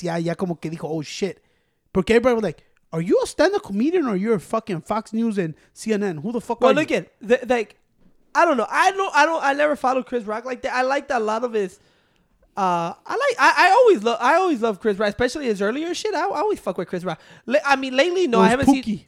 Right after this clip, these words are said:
Speaker 2: like, I haven't seen, yeah, like, Pookie, that was a fucking iconic
Speaker 1: Pookie.
Speaker 2: fucking. It's sort of like the crack to, to Pookie, right? But I look at
Speaker 1: I was trying to come up, but I couldn't remember that one.
Speaker 2: <laughs>
Speaker 1: I was
Speaker 2: Pero
Speaker 1: trying to say that.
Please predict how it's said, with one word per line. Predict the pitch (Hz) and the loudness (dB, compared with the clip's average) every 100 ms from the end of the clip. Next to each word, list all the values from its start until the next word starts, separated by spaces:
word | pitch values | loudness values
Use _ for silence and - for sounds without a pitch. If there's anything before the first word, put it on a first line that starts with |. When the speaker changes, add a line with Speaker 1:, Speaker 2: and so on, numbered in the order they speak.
| - | -6
Speaker 2:
like, | 220 | -4
I | |
haven't | 262 294 | -4 -4
seen, | - 269 | -10 -4
yeah, | 214 | -4
like, | 190 180 - | -2 -6 -6
Pookie, | 262 262 | -8 -6
that | 233 | -8
was | 233 | -6
a | 196 | -8
fucking | - 190 - | -10 -14 -14
iconic | 180 156 190 190 170 - | -18 -14 -10 -10 -10 -8
Speaker 1:
Pookie. | - | -8
Speaker 2:
fucking. | - 202 165 - _ _ _ _ _ _ _ _ _ _ _ _ - | -6 -6 -8 -12 _ _ _ _ _ _ _ _ _ _ _ _ -12
It's | 185 | -6
sort | 208 190 | -4 -2
of | 180 | -4
like | 175 - | -8 -12
the | |
crack | - - 202 - _ | -20 -8 -10 -10 _
to, | 170 | -18
to | - - | -18 -14
Pookie, | - 185 - - _ _ _ | -6 -6 -6 -20 _ _ _
right? | 240 247 - | 0 0 -4
But | 262 | 2
I | 262 | 2
look | 302 311 | 2 -2
at | 175 - - | -6 -8 -2
Speaker 1:
I | 175 | -2
was | |
trying | - 190 | 0 -2
to | 170 | -2
come | - 156 | -6 -10
up, | 156 | -10
but | 160 | -10
I | 143 | -12
couldn't | - 147 | -10 -10
remember | 135 139 135 | -10 -12 -12
that | 127 - | -8 -6
one. | - - - - - - - | -6 -6 -8 -12 -8 -8 -8
Speaker 2:
<laughs> | - - | -18 0
Speaker 1:
I | 175 | 2
was | |
Speaker 2:
Pero | 269 | 6
Speaker 1:
trying | 294 254 | 6 4
to | |
say | 165 | -2
that. | 147 | -6